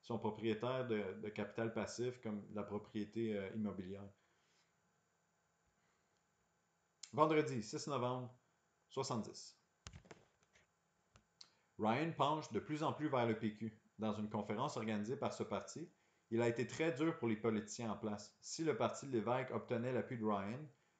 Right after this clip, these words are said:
il pourrait se rallier une série de conservateurs sur lesquels trône le pape laïque du Québec. La répression a réussi à inculper vingt-quatre militants de diverses tendances et à les enfermer en prison jusqu'au sept janvier. Pas grave,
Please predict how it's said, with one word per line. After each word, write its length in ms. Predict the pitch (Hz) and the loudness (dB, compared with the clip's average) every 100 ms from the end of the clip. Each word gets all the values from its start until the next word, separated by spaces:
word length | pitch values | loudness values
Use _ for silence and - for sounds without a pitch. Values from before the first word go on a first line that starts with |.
| _ | _
il 140 | 117 | -2
pourrait 260 | 107 117 147 | 0 0 0
se 120 | 151 127 113 104 | 2 2 0 0
rallier 380 | 117 110 110 135 | 0 2 2 -2
une 160 | 143 117 | -4 -4
série 320 | - 123 147 | -2 -2 -2
de 60 | |
conservateurs 680 | 143 123 117 110 101 120 143 | -2 -2 0 0 0 0 -2
sur 160 | - 113 | -2 0
lesquels 320 | 107 117 104 | 2 0 -2
trône 340 | - 120 131 | -4 -4 -2
le 100 | 117 | -4
pape 220 | - 104 | -2 -2
laïque 400 | 107 101 110 120 | 0 0 0 -2
du 80 | 98 | -12
Québec. 260 | - 87 - - _ _ _ _ _ _ _ _ _ _ | -8 -8 -8 -16 _ _ _ _ _ _ _ _ _ _
La 100 | 101 | 2
répression 560 | 131 - 143 165 180 190 | 2 4 2 2 2 2
a 80 | |
réussi 340 | 117 120 113 175 | 4 2 2 2
à 160 | 160 | 2
inculper 540 | 139 139 151 123 - 151 | 0 -2 -4 -2 0 2
vingt-quatre 400 | 151 160 170 165 | 2 2 0 0
militants 420 | 147 127 110 147 | -2 -2 0 0
de 80 | 127 | 0
diverses 420 | 104 113 131 - | -2 0 0 0
tendances 640 | 127 113 110 139 147 127 - | 0 2 2 0 -2 -10 -6
et 80 | 123 | 0
à 100 | 120 | 4
les 180 | 117 127 | 4 2
enfermer 360 | 131 127 127 | 0 0 0
en 80 | 143 | -4
prison 320 | 107 110 131 | -2 -4 -4
jusqu'au 260 | 131 - 113 | -6 -6 -6
sept 220 | - 120 | -4 -2
janvier. 400 | 113 110 98 110 - _ _ _ _ _ | 0 0 -2 -6 -10 _ _ _ _ _
Pas 120 | - 127 | 0 2
grave, 300 | 160 185 | 4 2